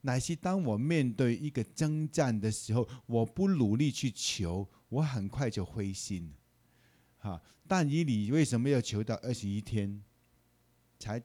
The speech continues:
蒙应允呢？不是神不应允他，乃是一个征战呢。所以面对征战，仇敌会多方的拦阻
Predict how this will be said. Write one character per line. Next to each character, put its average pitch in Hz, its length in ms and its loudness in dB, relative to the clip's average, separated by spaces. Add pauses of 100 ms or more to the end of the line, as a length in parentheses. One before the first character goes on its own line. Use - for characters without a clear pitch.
蒙 110 280 -4
应 123 200 0
允 117 200 2
呢？ 92 180 -6 (840)
不 170 120 2
是 160 180 2
神 107 240 -2
不 123 80 2
应 127 180 2
允 120 180 2
他， 101 360 -2 (460)
乃 139 180 2
是 156 180 -2
一 180 160 2
个 139 200 0
征 156 380 -2
战 131 280 0
呢。 98 200 -4 (500)
所 - 160 0
以 220 80 4
面 196 280 4
对 160 180 6
征 185 260 0
战， 156 200 2
仇 117 300 2
敌 127 200 2
会 143 180 4
多 151 480 4
方 143 340 -2
的 110 120 0
拦 90 460 -4
阻 - 180 -10